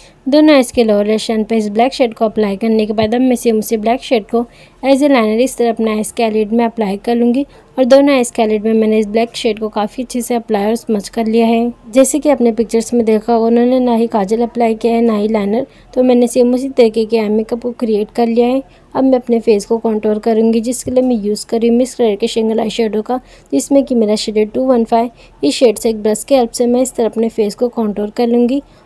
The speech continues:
और सेम उसी शेड से स्मॉल ब्रश की help से मैं nose को भी contour कर लूँगी।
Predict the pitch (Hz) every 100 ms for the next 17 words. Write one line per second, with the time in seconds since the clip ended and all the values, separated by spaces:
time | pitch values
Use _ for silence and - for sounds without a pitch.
0 | - 269 294 277 262 285 - 226 - 226
1 | 233 208 214 240 254 262 226 220 226 226
2 | 220 214 226 - 247 254 233 214 214 214
3 | 233 226 233 220